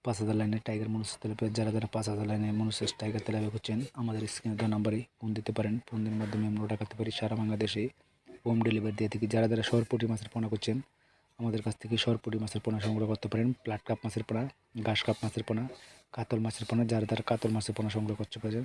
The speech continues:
কাতল মাছের পোনা, কই কাপ মাছের পোনা, সকল ধরনের মাছের রেণু পোনা আমরা বিক্রি করে থাকি। তাই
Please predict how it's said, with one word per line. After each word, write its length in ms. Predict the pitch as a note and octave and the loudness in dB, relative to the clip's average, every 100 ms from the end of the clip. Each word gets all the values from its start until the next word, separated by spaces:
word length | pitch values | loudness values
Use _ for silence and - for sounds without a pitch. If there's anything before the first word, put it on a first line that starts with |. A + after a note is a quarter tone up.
| - | -4
কাতল 260 | A#2 - | -6 -4
মাছের 280 | A2 G#2+ A2 A2+ | -2 -2 -4 -4
পোনা, 240 | A2 A#2+ - _ _ _ _ _ | -4 -4 -10 _ _ _ _ _
কই 100 | A#2+ | 0
কাপ 220 | A2+ A2 A2+ | 2 2 0
মাছের 220 | G#2 G#2+ | 0 2
পোনা, 240 | A#2+ A#2 C3 | 2 2 0
সকল 380 | - A#2 - A#2 | 0 0 4 6
ধরনের 320 | A#2 A2 A2 A#2+ - | 6 4 0 -6 -2
মাছের 300 | A#2 G#2+ A2 G#2+ | -2 2 2 4
রেণু 240 | A2+ A2 - | 4 4 0
পোনা 200 | A2 G#2+ | -2 -2
আমরা 160 | G#2+ | -2
বিক্রি 260 | G#2+ G#2 G#2+ | -2 -2 -2
করে 100 | G#2 | -2
থাকি। 320 | - - A#2+ - - _ | -4 -4 -6 -6 -20 _
তাই 180 | A#2+ | -2